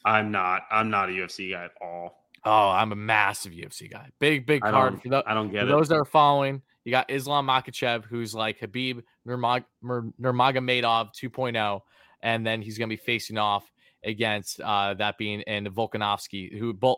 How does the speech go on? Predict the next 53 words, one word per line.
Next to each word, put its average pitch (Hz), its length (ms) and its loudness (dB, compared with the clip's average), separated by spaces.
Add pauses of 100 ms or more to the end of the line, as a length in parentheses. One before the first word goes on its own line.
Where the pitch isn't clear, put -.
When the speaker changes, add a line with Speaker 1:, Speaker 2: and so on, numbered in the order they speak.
(100)
Speaker 2:
both 127 220 0
of 117 60 -12
them 120 200 -2
are 113 140 -2
the 120 60 4
Speaker 1:
I, 139 100 8
see, 127 140 -2
I 165 80 8
Speaker 2:
champs. 165 100 6
Speaker 1:
wouldn't 185 140 4
even 165 160 4
wanna 143 100 0
have 131 140 -6
to 131 100 -4
say 123 220 2
those 113 240 0
names. 101 480 -6
Like, 95 180 -2
I'm 113 160 -2
good. 101 300 -2
I, 92 180 -4
that's, 101 300 -10
Speaker 2:
Yeah, 117 300 4
Speaker 1:
I'm 107 60 -6
Speaker 2:
no, 131 200 8
I, 135 160 8
but 123 180 0 (240)
I, 127 140 8
I 131 180 6
love, 123 320 4
I've, 120 300 2
I've 120 140 -2
been 123 120 -4
loving 110 240 0
the 98 60 -10
sport 107 320 -4
for - 100 -12
years. 92 320 -8
So - 140 -6
I'm, 117 280 0
this 120 240 -4
is 127 100 -4
a 127 40 0
big 123 220 -2
card. 117 340 -2
Would 143 160 0
have 156 60 0
been 143 200 0
Speaker 1:
I'm 135 120 6
a 214 60 6
Speaker 2:
bigger. 143 60 2
Speaker 1:
boxing 143 440 4
fan. 110 400 -10